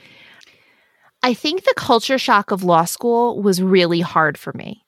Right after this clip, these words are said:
and I was definitely stuck in a negative self-talk circle.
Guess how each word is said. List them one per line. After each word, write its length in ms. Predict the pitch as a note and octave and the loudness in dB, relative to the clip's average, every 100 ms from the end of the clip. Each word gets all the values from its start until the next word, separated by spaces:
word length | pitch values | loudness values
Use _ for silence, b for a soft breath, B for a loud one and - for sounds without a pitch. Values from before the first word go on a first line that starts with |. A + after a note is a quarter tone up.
| b b b _ | b b b _
and 120 | A3 | 2
I 100 | A3 | 2
was 220 | B3 A3+ - | 2 0 0
definitely 500 | G#3 G3+ C#4+ E4 D4+ | -2 -2 -8 -6 -8
stuck 540 | - - F3 E3+ - - | -6 2 2 2 -4 0
in 100 | F#3+ | 2
a 80 | F#3 | 4
negative 540 | F#3 F3+ G#3 G#3+ G#3 | 2 2 2 0 0
self-talk 760 | - F#3+ F3+ - - F3 E3 - | -2 2 2 0 0 0 0 -4
circle. 600 | - D#3 D3+ - - | -6 -4 -4 -8 -8